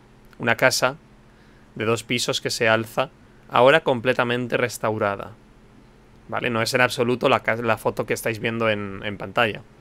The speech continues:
Es, o sea, es la misma, pero está pintada y las ventanas han sido todas re-, reparadas,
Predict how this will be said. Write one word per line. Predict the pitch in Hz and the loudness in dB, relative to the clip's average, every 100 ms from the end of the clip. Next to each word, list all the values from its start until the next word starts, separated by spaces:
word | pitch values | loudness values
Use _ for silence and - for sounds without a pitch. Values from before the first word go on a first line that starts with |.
| - - - - - - - | -20 -20 -20 -20 -20 -14 -4
Es, | 113 - | -2 -2
o | 113 | 0
sea, | 113 | 0
es | 104 | 4
la | 110 | 4
misma, | 120 131 147 151 | 4 4 2 4
pero | 123 123 131 | 4 6 6
está | 113 - 110 | 4 0 -2
pintada | 107 101 92 120 127 139 139 143 139 | -2 -6 4 6 6 6 4 4 2
y | 110 104 101 98 | 0 -2 -4 -2
las | 107 - | -4 -4
ventanas | 104 101 113 113 | -6 -2 -2 -2
han | 113 | -4
sido | - 113 | -2 -2
todas | 107 113 127 139 139 | 0 2 2 2 -2
re-, | - 139 131 | -4 -2 -2
reparadas, | 131 123 123 123 127 127 127 | -4 0 2 2 2 0 -2